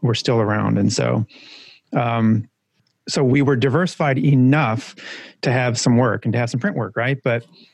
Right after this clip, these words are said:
at the same time, I almost wanna say that that was, thinking about it now, that that was also, uh, something I did wrong, is that we weren't diversified quite enough. I mean,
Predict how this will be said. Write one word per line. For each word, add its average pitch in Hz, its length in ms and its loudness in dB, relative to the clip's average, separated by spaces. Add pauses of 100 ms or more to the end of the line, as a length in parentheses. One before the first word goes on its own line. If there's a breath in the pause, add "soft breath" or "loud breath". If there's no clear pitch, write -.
(120)
at 147 100 -2
the 131 80 0
same 180 260 2
time, 123 260 0
I 117 100 -2
almost 143 260 2
wanna 123 180 0
say 117 280 -2
that 123 240 -2
that 135 180 -2
was, 123 360 -2 (240)
thinking 151 240 2
about 139 200 2
it 123 60 0
now, 123 240 2
that 127 120 2
that 123 160 -2
was 120 160 0
also, 120 400 0
uh, 110 180 0 (500)
something 151 260 2
I 131 40 2
did 120 160 -2
wrong, 113 420 0
is 104 100 0
that 113 180 0
we 127 80 0
weren't 123 240 0
diversified 120 600 -4
quite 127 260 -2
enough. 117 400 -2
I 117 60 -2
mean, 117 260 -2